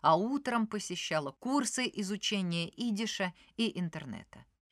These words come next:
Ещё она ходила на занятия по тайчи, которые даже начинали ей нравиться. После обеда она спала. Но в тот день,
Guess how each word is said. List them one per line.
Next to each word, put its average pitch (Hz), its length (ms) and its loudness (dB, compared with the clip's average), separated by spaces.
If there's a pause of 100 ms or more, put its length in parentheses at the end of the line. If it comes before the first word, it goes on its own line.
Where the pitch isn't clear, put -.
Ещё 226 380 6
она 320 200 4
ходила 240 400 2
на 220 140 2
занятия 202 760 0 (140)
по 185 260 -2 (220)
тайчи, - 640 0 (320)
которые 180 440 0
даже 160 320 -2 (160)
начинали 156 520 -2
ей 165 180 -4
нравиться. - 640 -2 (460)
После 202 340 4
обеда 185 420 2 (140)
она 131 280 -6
спала. - 420 -14 (960)
Но 240 220 8
в - 80 -2
тот 208 340 -2
день, 349 280 0